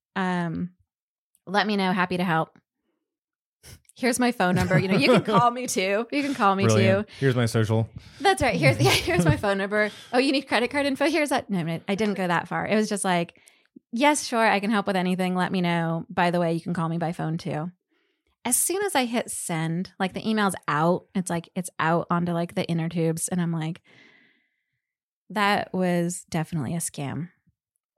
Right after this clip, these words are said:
Speaker 1: So then I text my neighbor. And actually at that point, I'm still kinda, like, not sure, like, maybe it's a scam, maybe it's not a scam.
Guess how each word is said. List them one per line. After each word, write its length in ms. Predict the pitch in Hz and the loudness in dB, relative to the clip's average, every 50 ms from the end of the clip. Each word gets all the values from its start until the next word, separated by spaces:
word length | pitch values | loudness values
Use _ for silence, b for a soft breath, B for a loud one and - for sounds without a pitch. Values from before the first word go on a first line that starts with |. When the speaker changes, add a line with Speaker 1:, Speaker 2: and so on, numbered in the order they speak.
| _ _ _ _ - | _ _ _ _ -16
Speaker 1:
So 200 | - - - 262 | -6 -2 0 2
then 120 | 247 269 285 | 2 2 2
I 80 | - | 0
text 340 | - - 262 240 226 - - | -2 -2 -4 -6 -6 -4 -4
my 120 | 226 208 196 | -2 -2 0
neighbor. 480 | 180 170 170 160 180 170 165 160 170 - | 0 -2 -2 -2 -4 -4 -4 -6 -6 -6
And 140 | - 262 | -4 -2
actually 320 | - 311 339 339 - - 508 | 0 0 0 0 0 0 0
at 80 | 453 - | 2 2
that 160 | 247 233 226 | 0 0 0
point, 140 | 262 254 233 | 0 0 -2
I'm 80 | 214 | -2
still 180 | 202 - - 208 | -2 -4 -6 -8
kinda, 200 | 185 220 214 208 | -6 -4 -4 -4
like, 160 | 202 190 185 - | -4 -4 -4 -4
not 180 | 190 175 - | -6 -6 -6
sure, 200 | - - 180 180 | -6 -6 -4 -4
like, 180 | 175 156 160 - | -4 -4 -4 -4
maybe 260 | 175 170 170 170 180 | -4 -4 -2 -4 -4
it's 120 | 175 180 | -6 -6
a 40 | 180 | -8
scam, 320 | 175 - - 175 175 175 170 | -12 -10 -8 -6 -6 -4 -4
maybe 240 | 170 165 170 175 | -4 -4 -6 -6
it's 160 | 165 160 - - | -8 -8 -8 -10
not 160 | 156 147 151 | -10 -8 -8
a 60 | 160 | -10
scam. 480 | - - - 170 165 165 165 165 170 | -10 -8 -8 -6 -6 -4 -4 -6 -6